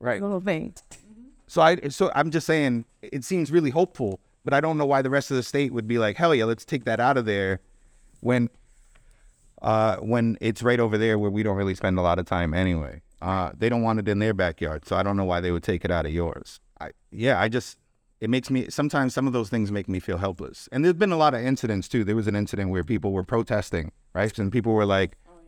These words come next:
Speaker 1: "We don't want, you know, we don't, we don't want this here. We don't want, uh,
Speaker 2: Someone
Speaker 1: our
Speaker 2: ran over.
Speaker 1: community being locked up." Yeah, and one of their prison guards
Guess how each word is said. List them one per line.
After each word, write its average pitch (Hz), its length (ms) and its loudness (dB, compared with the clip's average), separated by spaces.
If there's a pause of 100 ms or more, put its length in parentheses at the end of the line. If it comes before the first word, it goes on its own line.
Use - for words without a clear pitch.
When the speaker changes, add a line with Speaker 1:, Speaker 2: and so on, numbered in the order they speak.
(180)
Speaker 1:
"We 120 180 0
don't 127 200 2
want, 113 400 2
you 110 180 -2
know, 110 100 2
we 110 160 2
don't, 110 260 0 (160)
we 117 120 2
don't 113 140 0
want 104 180 -2
this 101 140 -4
here. 87 180 0
We 104 100 -2
don't 113 160 0
want, 107 300 -2 (320)
uh, 104 120 -2
Speaker 2:
Someone 98 160 -6
Speaker 1:
our 127 220 4
Speaker 2:
ran 127 80 4
over. 139 120 -4
Speaker 1:
community 120 500 0
being 110 300 0
locked 104 260 0
up." 143 200 0
Yeah, 135 160 0
and 104 220 -4
one 131 120 2
of 120 80 -2
their 117 140 2
prison 156 380 0
guards 95 480 2